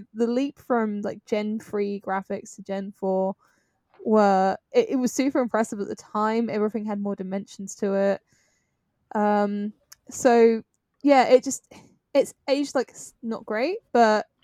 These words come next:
it's just so fondly remembered, and that's why this, the Sinnoh remakes were just massive news. And even if people had, like, fallen out of love with the Pokemon Company and, like, Game Freak in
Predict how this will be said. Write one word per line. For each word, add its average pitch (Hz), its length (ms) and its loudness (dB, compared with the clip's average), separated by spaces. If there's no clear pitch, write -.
it's 240 220 -6
just - 180 -4
so 262 160 4
fondly 226 520 -2
remembered, 196 640 -8
and 220 160 -4
that's - 220 -10
why 196 480 -4
this, 196 300 -8
the 208 80 -6
Sinnoh 202 340 -6
remakes - 640 -16
were 208 180 -4
just 202 180 -12
massive 196 500 -8
news. 196 400 -18
And 202 80 -16
even 240 300 -6
if 233 160 -2
people 220 300 -4
had, 208 180 -4
like, 208 160 -4
fallen 208 320 -4
out 196 160 -4
of 202 80 -4
love 196 260 -4
with 196 240 -8
the - 80 -6
Pokemon 196 460 -2
Company 190 460 -8
and, 185 100 -10
like, 196 120 -12
Game 196 220 -6
Freak 196 320 -12
in 190 340 -10